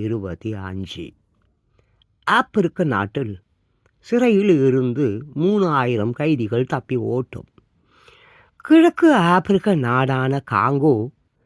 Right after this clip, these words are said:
ஜனநாயக குடியரசில் பொதுமக்களை குறிவைத்து எம் இருபத்தி மூணு என்ற கிளர்ச்சி குழு அடிக்கடி தாக்குதல் நடத்துகிறது. எனவே அவர்களை கட்டுப்படுத்த அரசாங்கம் கடுமையாக போராடி வருகிறது.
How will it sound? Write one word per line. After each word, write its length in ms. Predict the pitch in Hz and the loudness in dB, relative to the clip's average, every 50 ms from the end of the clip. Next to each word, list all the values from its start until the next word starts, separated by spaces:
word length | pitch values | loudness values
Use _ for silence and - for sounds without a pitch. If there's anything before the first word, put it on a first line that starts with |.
| _ _ _ _ _ | _ _ _ _ _
ஜனநாயக 760 | 160 151 214 233 254 269 277 269 269 262 247 240 220 - 240 - | -4 2 2 4 6 6 4 4 4 4 2 2 0 0 -2 -2
குடியரசில் 960 | - 175 165 160 170 170 165 156 151 143 139 139 147 139 - - 151 131 127 | -2 -2 0 2 2 2 4 2 2 0 0 0 -2 -2 -2 -4 -4 -4 -2
பொதுமக்களை 560 | 170 180 185 240 196 156 127 117 127 127 127 | -2 0 0 0 -2 -4 -4 -2 -2 -2 -2
குறிவைத்து 600 | 120 - 190 196 196 156 127 104 104 98 - 113 101 104 117 - _ _ _ _ _ _ _ _ _ _ _ - - 131 151 170 196 | -2 0 0 0 0 0 0 -2 -4 -4 -4 -4 -4 -4 -6 -10 _ _ _ _ _ _ _ _ _ _ _ -8 -4 0 2 2 4
எம் 140 | 214 240 247 220 - _ - 139 147 | 4 2 0 -2 -4 _ -2 0 2
இருபத்தி 400 | 160 180 165 165 147 - 151 135 117 | 2 2 2 0 -2 -2 -2 -2 -2
மூணு 320 | 117 139 160 165 165 156 143 | 0 2 2 2 2 2 0
என்ற 300 | 120 110 110 101 107 107 - _ | -2 -2 -4 -4 -6 -8 -8 _
கிளர்ச்சி 680 | - 156 170 180 185 196 214 208 - - - - 214 208 196 - _ | -2 0 0 2 2 2 2 0 -2 -6 -8 -8 -8 -8 -8 -14 _
குழு 360 | _ - 147 135 147 170 135 95 - _ _ - _ _ _ _ _ _ _ - | _ -4 -2 0 2 2 0 0 -4 _ _ -20 _ _ _ _ _ _ _ -2
அடிக்கடி 440 | - 262 233 247 - - 151 143 190 | 0 0 0 0 0 -2 -2 -2 -2
தாக்குதல் 560 | 185 208 170 139 110 120 110 107 135 175 147 | -2 -4 -4 -4 -4 -4 -2 0 0 0 -2
நடத்துகிறது. 580 | 117 107 110 - 135 110 104 107 98 90 90 101 95 | -4 -6 -6 -8 -10 -8 -6 -6 -4 -4 -2 -2 -2
எனவே 420 | 92 98 98 95 85 95 101 104 | -2 -2 -4 -4 -2 -2 -2 -2
அவர்களை 480 | 104 104 104 113 123 117 127 127 143 147 156 160 _ _ _ _ _ _ _ _ _ - | -2 -2 -2 -2 -2 -2 -2 -2 -2 -4 -6 -8 _ _ _ _ _ _ _ _ _ -10
கட்டுப்படுத்த 560 | - 240 - - 240 180 - 139 123 104 - 127 | -10 -6 -4 -2 -2 0 0 -2 -2 -2 -4 -6
அரசாங்கம் 560 | 120 131 151 165 - 170 147 123 117 113 120 - - | -4 -4 -4 -4 -4 -4 -4 -4 -2 -4 -4 -4 -4
கடுமையாக 600 | 196 185 220 202 233 233 233 226 233 226 196 247 | -2 0 0 0 0 0 0 -2 -2 -2 -4 -6
போராடி 600 | 190 - 151 135 131 127 135 131 135 139 135 160 165 113 82 82 92 | -6 -4 -4 -2 -2 -2 -2 -4 -4 -4 -2 -2 -2 -4 -4 -4 -4
வருகிறது. 520 | 92 95 110 104 104 101 101 98 98 92 | -2 -2 -2 -4 -4 -6 -6 -8 -10 -12